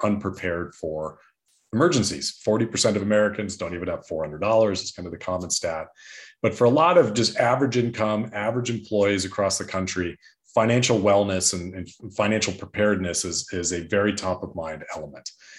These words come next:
for employers. And it's something that employees really resonate. And so we help employers put these programs together, launch them,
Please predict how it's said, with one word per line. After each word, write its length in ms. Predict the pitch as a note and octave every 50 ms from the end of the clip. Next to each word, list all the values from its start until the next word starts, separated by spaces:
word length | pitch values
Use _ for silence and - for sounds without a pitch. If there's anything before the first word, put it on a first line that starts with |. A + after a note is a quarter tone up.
| - _ _ _
for 160 | _ F2 E2
employers. 600 | D#2+ D#2+ - C3 C#3 C3 B2+ B2 A#2+ A#2 A2 - - A2+
And 100 | G#2+ G#2
it's 140 | G2+ G#2+
something 240 | B2+ B2 - B2+ A2+
that 140 | G#2 G#2 G2+
employees 560 | F#2+ F#2+ - - F#3 F#3+ F#3 E3 C#3 A#2+ A2+
really 340 | C3 C#3 D3 D3+ D3 C#3 C3+
resonate. 460 | A#2 A2 G#2+ F#2+ F#2+ F2+ E2 - - - _ _ - - - _ -
And 120 | A#2 A2+ G#2
so 240 | - B2 A#2 A#2
we 160 | A#2 A#2+ C#3 D3+
help 260 | C#3 C#3+ C#3+ C#3 C#3
employers 440 | C#3 - C3 B2+ B2+ C3+ D3 C#3+ -
put 160 | - C3 B2+
these 240 | C3+ A#2+ G#2 - -
programs 540 | - - A#2+ A#2+ A#2 A#2+ A#2 A2+ G#2+ -
together, 480 | - G#2 - A#2 B2+ C#3+ D#3+ D#3+ - B2+
launch 300 | A#2+ A2+ B2 C3+ B2+ -
them, 280 | - D3 D3 D#3 D3+